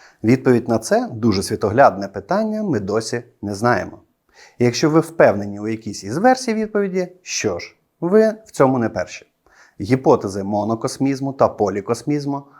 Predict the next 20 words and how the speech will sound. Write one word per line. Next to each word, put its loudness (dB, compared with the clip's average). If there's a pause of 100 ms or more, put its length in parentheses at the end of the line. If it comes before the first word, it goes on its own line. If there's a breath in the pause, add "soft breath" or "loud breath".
(200 soft breath)
тобто 2
світ 0
один 0
чи -4
таких -10
світів -8
багато, 0 (280)
існують 0
давно. -2 (500)
Філософськими 0
парадигмами, 2 (320 soft breath)
а 4
до 6
того 2 (140 loud breath)
у 0
релігійних 2
світоглядах 0
постулювалася 0
якась 0
версія. -8